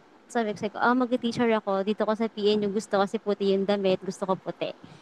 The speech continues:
Ganun, ganun ako kababaw. Pero, at some point, hindi ko nakita yung sarili ko na iba yung trabaho. As in, hindi ko nakita yung sarili ko na mag-nurse talaga.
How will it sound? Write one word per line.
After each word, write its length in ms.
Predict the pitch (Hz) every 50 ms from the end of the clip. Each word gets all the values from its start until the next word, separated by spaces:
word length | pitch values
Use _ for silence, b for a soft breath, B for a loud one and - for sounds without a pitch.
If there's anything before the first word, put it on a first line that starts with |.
| B B
Ganun, 240 | - 233 240 233 220
ganun 280 | 214 262 254 262 262 262
ako 100 | 240 247 247
kababaw. 540 | - 247 226 208 196 190 180 175 175 170 170 180 190 b b b b b - -
Pero, 640 | 294 285 285 285 285 254 233 214 202 190 185 196 208 - - - - - -
at 160 | - 247 247
some 260 | - 262 254 247 254
point, 360 | 226 - 208 202 196 196 196 190
hindi 320 | 196 233 240 226 240 247
ko 160 | 240 262 254
nakita 320 | 254 254 233 240 240 - 233
yung 180 | 226 233 233
sarili 380 | 208 226 226 202 196 190 185 190
ko 160 | 190 196 196
na 160 | 196 208 214
iba 220 | - 220 214 185 208
yung 160 | 202 202 208
trabaho. 560 | 196 202 196 180 165 160 156 - 175 170 170 165 -
As 240 | - - 208 - -
in, 220 | - 202 190 196 190 B B B B B B B B B B B -
hindi 220 | - 226 208 220 214
ko 100 | - 226
nakita 400 | 226 220 202 214 214 - 202 202
yung 80 | 208 190
sarili 320 | 208 196 196 190 185 196
ko 120 | 190 196 196
na 200 | 190 190 196 190 -
mag-nurse 480 | 196 190 185 190 175 196 196 196 190 -
talaga. 580 | - 196 180 185 175 165 160 160 156 180 214